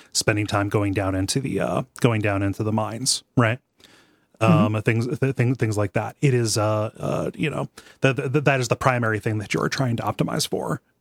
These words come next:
Speaker 1: Um, but, uh, the, you know, everything else just kind of, like, you know, plugs into it, I guess, and that plugs into everything
Speaker 2: Yeah.
Speaker 1: else. Yeah.
Speaker 2: It does. It does end up play-, it ends up be-, feeling to me like, um, a very complicated, um,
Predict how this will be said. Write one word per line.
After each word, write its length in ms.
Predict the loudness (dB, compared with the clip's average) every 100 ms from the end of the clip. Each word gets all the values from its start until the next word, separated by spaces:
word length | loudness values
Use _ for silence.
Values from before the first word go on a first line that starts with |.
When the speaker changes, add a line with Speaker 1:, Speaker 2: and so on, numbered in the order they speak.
| -2
Speaker 1:
Um, 500 | 0 0 -2 -4 0
but, 220 | 0 0
uh, 200 | -2 -2
the, 140 | -2 -2
you 100 | -2 -2
know, 100 | 0
everything 360 | 0 0 0
else 160 | -4 -2
just 160 | -2 -2
kind 100 | -2
of, 80 |
like, 240 | -2 -4 -8 -18 -20 -20 _ -2
you 100 | -2
know, 60 | 2
plugs 220 | 2 2
into 180 | -2 -4
it, 120 | -8 -10 _
I 60 | -4
guess, 320 | -4 -2 -4 -6 -2
and 80 |
that 100 | 0 0
plugs 200 | -2 -2
into 140 | -4
everything 240 | -4 -4
Speaker 2:
Yeah. 60 | 0 2
Speaker 1:
else. 160 | 2 -2 -14 -20 _ _ -10
Yeah. 80 | -10 0
Speaker 2:
It 100 | 2
does. 160 | 2 2
It 80 | 2
does 180 | 2 2
end 120 | 0
up 100 | 0
play-, 200 | 0 2
it 140 | 4
ends 160 | 4 2
up 120 | 0
be-, 140 | -4
feeling 480 | -2 0 0 0 0
to 120 | 0 0
me 200 | 2 0
like, 380 | 0 -2 -4 -6
um, 560 | -4 -2 -2 -2 -4 -6 _ _ _ _ _ _ _ _ _ _ _ _
a 40 | 0
very 240 | 2 2
complicated, 920 | 0 -2 -2 -2 0 0 2 0 0 -4
um, 640 | -2 0 0 0 -2 -4